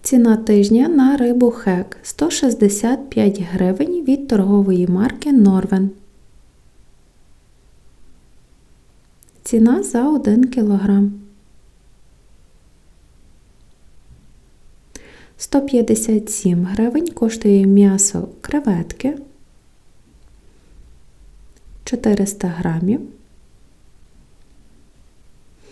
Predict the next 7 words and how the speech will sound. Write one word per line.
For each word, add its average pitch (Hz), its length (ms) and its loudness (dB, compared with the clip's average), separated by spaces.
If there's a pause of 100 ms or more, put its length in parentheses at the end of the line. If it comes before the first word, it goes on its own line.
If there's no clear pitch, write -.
(500)
Сто - 320 -4
сімдесят 226 640 0
вісім 202 460 2
гривень 185 440 -2
і 262 100 2
п'ятдесят 190 680 -2
копійок. 277 580 -2